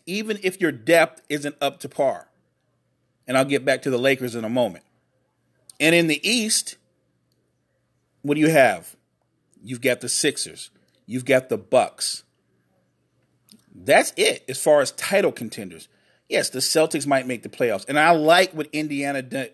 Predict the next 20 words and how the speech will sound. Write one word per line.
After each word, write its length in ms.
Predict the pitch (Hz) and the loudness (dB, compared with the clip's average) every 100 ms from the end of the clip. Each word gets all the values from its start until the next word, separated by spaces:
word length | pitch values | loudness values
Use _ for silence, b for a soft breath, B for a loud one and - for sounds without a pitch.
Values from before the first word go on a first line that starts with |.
| - | -6
ha-, 180 | 151 - - | -6 -6 -4
did 180 | 131 139 | 0 2
in 80 | 135 | 2
the 80 | |
offseason. 640 | 131 123 - 135 120 90 - _ _ _ _ - | 2 2 0 -2 -6 -10 -18 _ _ _ _ 0
Do 80 | |
I 80 | 135 | 2
think 240 | 151 160 151 | 4 0 0
it's 120 | 139 | -2
enough 340 | 127 143 139 | 2 2 2
to 120 | - | -2
go 180 | 127 139 | 2 2
to 160 | 139 139 | 2 -2
the 120 | 117 | -4
finals? 560 | - 139 139 101 85 - - | 0 2 2 0 -10 -12 -8
I 100 | 135 | -8
do 140 | 156 | -6
not. 320 | 110 110 - _ _ _ _ _ _ _ _ _ _ _ _ _ | -6 -6 -8 _ _ _ _ _ _ _ _ _ _ _ _ _
The, 440 | - - _ 135 123 | -20 -20 _ -2 -2
the, 280 | 127 127 | 0 -2